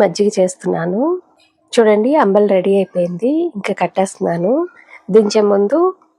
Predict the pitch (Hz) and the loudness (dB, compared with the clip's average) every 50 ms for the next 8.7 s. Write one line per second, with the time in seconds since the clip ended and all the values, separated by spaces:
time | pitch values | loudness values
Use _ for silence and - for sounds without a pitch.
0 | _ - 208 180 180 190 190 214 214 214 - 180 - - 175 202 208 202 208 185 | _ -6 -4 -2 -2 -2 0 0 0 2 2 0 0 -2 -2 -2 -2 -2 -2 -2
1 | 175 196 185 190 175 165 - - - 175 170 170 165 156 160 180 247 302 349 359 | -2 0 2 2 2 0 -2 -8 -6 -4 -2 -2 -2 -2 -2 -2 -2 0 -2 -2
2 | 359 - _ _ _ _ - - _ - 240 226 226 233 226 220 214 196 196 196 | -4 -8 _ _ _ _ -20 -20 _ 0 2 2 4 2 2 2 2 2 2 2
3 | 196 - - 220 220 - - 240 214 226 233 208 190 190 180 185 185 185 185 214 | 0 0 -2 -2 -2 -2 -2 0 2 2 2 2 2 0 0 -2 -2 -2 -2 -2
4 | 254 302 330 - _ _ _ - 240 240 226 - - 247 247 285 262 269 - 208 | -2 -2 -4 -4 _ _ _ 0 0 0 0 0 -4 -2 0 0 -2 0 0 0
5 | 196 185 180 185 - 180 180 170 180 170 170 170 165 165 170 202 254 302 320 302 | 0 0 0 0 -2 -4 -4 -4 -4 -4 -4 -4 -6 -6 -4 -4 -4 -4 -4 -4
6 | 233 - - 208 196 190 185 185 175 175 165 - 180 180 - - 302 339 320 277 | -4 -4 -2 0 0 0 -2 -2 -4 -4 -4 -4 -6 -6 -4 -4 -2 0 2 2
7 | 233 214 240 262 240 196 165 - - - - - - 170 170 - _ _ - 175 | 2 2 2 0 0 -2 -2 -6 -10 -12 -10 -8 -6 -6 -6 -8 _ _ -2 -2
8 | 170 165 165 165 160 160 165 160 160 156 - - 254 277 | -2 0 -4 -4 -4 -6 -6 -6 -8 -8 -10 -6 -4 -4